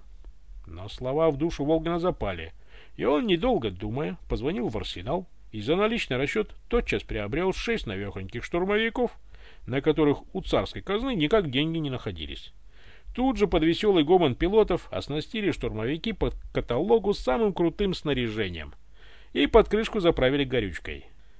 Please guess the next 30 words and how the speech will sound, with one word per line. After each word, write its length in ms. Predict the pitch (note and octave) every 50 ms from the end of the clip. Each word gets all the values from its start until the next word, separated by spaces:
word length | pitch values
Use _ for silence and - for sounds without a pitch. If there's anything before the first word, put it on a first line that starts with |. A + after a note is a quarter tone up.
| - -
«Хоть 340 | - - - G3 A#3 A#3+ -
сейчас 400 | - G#3 G3+ - F#3+ D3 A#2 -
садись 440 | - E3 F#3+ G#3 G#3 D#3+ - - - - -
и 240 | C4+ D4 C#4 B3+ A#3
лети 520 | G#3+ G3 F#3 E3 - - - - G3 D#3
крушить 380 | - - B2 A2 - A2 F2 -
пиратов!» 640 | - A#2 A2 G#2 G2 F#2+ E2 D2+ - D2+ - - - - - - - - - - - - - - - - - - -
По 120 | - G#2
такому 460 | A#2 - A3 G#3+ - C4+ B3 E3 B2+ -
случаю 560 | - G#2 G2+ F#2 - - F2 D#2+ D2+ C#2+ - - -
выпили 400 | G#2 A2 F3 - - A#2 G#2+ G2+
за 300 | F#2+ - - G#3 A3 -
арсенал, 760 | G2 - - - E2+ E2 F#2+ A#2+ G#3+ A3 G#3 F#3 E3 B2+ - - - - - - - - - -
за 180 | G#2 - A3+
каждый 400 | A3+ - C4 B3 A3 D3 A2 G#2
штурмовик, 840 | F#2 - - - G#2 A2 B2+ D#3+ F#3+ G#3+ A3 A3+ A3 G#3 F#3 - - -
за 220 | F#3+ F2+ - F3
счастливую 520 | - - A#3+ A#3 G3+ B3 B3+ B3 A3+ F3+ C#3+
жизнь 240 | B2+ B2+ A#2 A2 A2
новых 360 | A2+ A2 A2 B2 B2+ A#2 -
пилотов 760 | - - A3 A#3 A#3+ A#3 A3+ G#3+ G3 G#3 G3+ F#3 - - - - -
и 100 | E3 E3+
чтоб 260 | D#3 - - C#3 A#2 -
всем 300 | - - B2 A#2+ A2+ -
пиратам 480 | - - E3 G3 A#3+ A3+ G3+ G3+ F#3+
пришел 380 | - G3+ F#3 - - F#3 F3 D3+
единовременный 800 | A#2+ A#2 A#2+ A#2+ D#3+ F3 G3+ A3+ B3 B3 A#3+ G#3+ E3+ C3 G#2
и 200 | - - - A2
повсеместный 640 | G2+ A#2 G#2 F#2+ - - E3+ G3+ A3+ G#3+ - - F2
карачун. 640 | - - - E2+ D#2+ D#2 - - F#2 G2+ F#2+ E2+